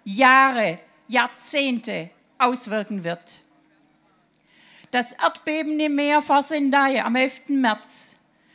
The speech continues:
und der nachfolgende Tsunami haben weite Landstriche Japans vollständig zerstört. Dort sieht es ähnlich aus wie in Hiroshima und Nagasaki, nach dem Abwurf der Atombomben.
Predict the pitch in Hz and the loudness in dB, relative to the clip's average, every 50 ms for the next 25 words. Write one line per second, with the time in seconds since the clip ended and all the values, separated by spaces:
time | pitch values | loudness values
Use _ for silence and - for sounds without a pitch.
0 | _ _ _ - 254 254 247 240 240 247 247 240 240 285 302 - - 330 302 330 | _ _ _ -2 0 2 2 2 2 2 2 2 0 0 -2 -2 0 0 0 0
1 | 302 302 294 277 285 - - - 311 285 277 277 269 277 269 262 254 220 196 185 | 0 -2 -6 -6 -6 -6 -8 -6 -2 0 2 2 4 4 4 2 2 0 -2 -2
2 | 190 208 233 233 247 262 247 220 233 240 277 311 311 320 294 269 269 269 277 285 | 0 2 2 2 2 0 0 2 4 4 4 2 0 -2 -2 0 0 0 0 -2
3 | - - - 285 269 - 277 247 247 247 240 247 - - 240 233 233 226 - - | -6 -6 -4 -4 -4 -2 -2 0 2 2 2 2 0 -4 -4 -4 -4 -6 -8 -10
4 | - - - 269 285 285 285 - - - 262 254 262 247 262 254 - - 254 233 | -14 -6 -2 -2 -2 -2 -2 -6 -6 -6 -4 -4 -4 -4 -6 -8 -10 -10 -8 -8
5 | 226 - - - 233 226 214 185 - - - - - _ _ _ _ _ _ _ | -8 -8 -8 -6 -4 -4 -2 -4 -4 -6 -12 -20 -20 _ _ _ _ _ _ _
6 | _ _ _ _ _ _ _ _ _ _ _ _ _ _ - 240 262 311 311 - | _ _ _ _ _ _ _ _ _ _ _ _ _ _ 0 2 2 2 0 -4
7 | - - - - _ _ _ _ _ _ _ - - 294 269 240 269 254 - - | -10 -16 -16 -16 _ _ _ _ _ _ _ -12 -8 -8 -6 -6 -6 -6 -8 -6
8 | - 254 254 262 262 262 285 - - - - 262 254 262 269 262 - - 196 170 | -4 -2 -2 0 0 -2 -6 -6 -6 -4 -2 -2 0 -2 -4 -6 -10 -12 -10 -6
9 | 190 262 285 294 285 269 269 294 285 269 262 254 311 247 240 262 262 - - 285 | -4 -2 -2 -4 -6 -8 -6 -4 -2 -2 0 0 -2 0 0 -2 -2 -2 -4 -4
10 | 254 254 240 240 247 247 240 240 240 233 247 240 240 - - 240 233 233 - - | -2 -2 0 0 0 0 0 0 0 0 0 0 0 -2 -2 -2 -2 -2 -4 -10
11 | 240 208 196 185 175 - _ _ _ _ _ _ 240 247 254 254 - 294 247 247 | -12 -10 -10 -12 -12 -14 _ _ _ _ _ _ 0 0 0 0 -2 -4 -4 -2
12 | - 233 240 - - 277 254 240 233 - 285 233 220 233 233 - 254 254 254 240 | 0 -2 -2 -2 -4 -4 -4 -4 -4 -4 -2 -2 0 -2 -2 0 0 0 0 0
13 | 220 226 208 208 208 - 208 196 | 0 -2 -2 -2 -2 -6 -8 -8